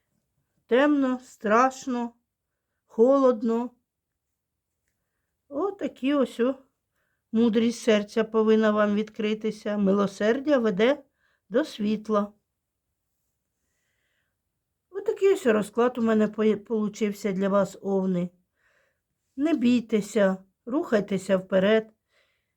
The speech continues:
відривайтеся від струни, не, не, не хапайтеся за неї і летіть до здійснення своєї, злітайте до здійснення своїх мрій. Поборіть, будь ласка, свої страхи, не будьте плаксою,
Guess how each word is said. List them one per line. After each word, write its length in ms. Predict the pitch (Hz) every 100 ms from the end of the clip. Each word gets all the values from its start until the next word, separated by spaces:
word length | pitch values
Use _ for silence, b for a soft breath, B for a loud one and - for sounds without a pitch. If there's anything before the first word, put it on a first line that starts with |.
| _
відривайтеся 880 | 208 233 247 220 220 220 202 - 214
від 200 | 196 202
струни, 640 | - - 208 208 226 269 269 _ -
не, 140 | 196
не, 280 | 180 202 214
не 280 | 190 208 214
хапайтеся 840 | 214 - 208 208 208 196 - 202
за 160 | 196 214
неї 540 | 202 202 196 185 b b b -
і 160 | 311
летіть 460 | 349 240 - 208 190
до 140 | 196
здійснення 600 | 175 214 302 - 277 247 247
своєї, 720 | - 170 175 233 240 247 _ _ _ _
злітайте 600 | 175 185 185 226 269 269
до 160 | 190 185
здійснення 580 | 165 220 - 302 240 202
своїх 460 | - 180 269 -
мрій. 400 | 180 185 185 180 _ _ _ _ _ _ _ _ _ _ _ _ _
Поборіть, 460 | 220 190 220 208 180
будь 180 | 175 190
ласка, 380 | 208 226 302
свої 360 | 294 196 185 233
страхи, 520 | - 226 220 220 185
не 140 | 180 185
будьте 380 | 214 277 302
плаксою, 880 | 294 202 185 190 190 - 208 190 202